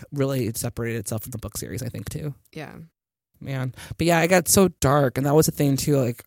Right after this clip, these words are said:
Speaker 1: I was, unco-, I was, like, as someone who watched this, who read the books, I was uncomfortable when I read
Speaker 2: Yeah.
Speaker 1: the, when I saw those episodes.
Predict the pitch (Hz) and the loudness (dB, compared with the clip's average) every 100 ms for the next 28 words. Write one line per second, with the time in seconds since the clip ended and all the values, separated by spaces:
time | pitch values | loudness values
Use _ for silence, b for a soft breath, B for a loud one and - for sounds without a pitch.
0 | - 123 135 131 113 113 127 - 139 156 | -10 0 4 4 2 -2 -4 0 6 6
1 | 143 123 - 135 - 151 139 139 127 131 | 6 0 -2 -2 2 2 4 4 4 2
2 | 117 - 117 - 123 135 139 139 135 123 | -4 -4 -6 -4 -2 0 2 0 0 -8
3 | 123 - - 151 131 120 214 - 73 64 | -6 -6 2 2 2 0 -2 -4 -8 -8
4 | 135 120 110 107 92 - 123 117 117 120 | -6 -4 -2 -4 -4 -2 0 0 0 -2
5 | 113 107 - 80 | -4 -6 -8 -8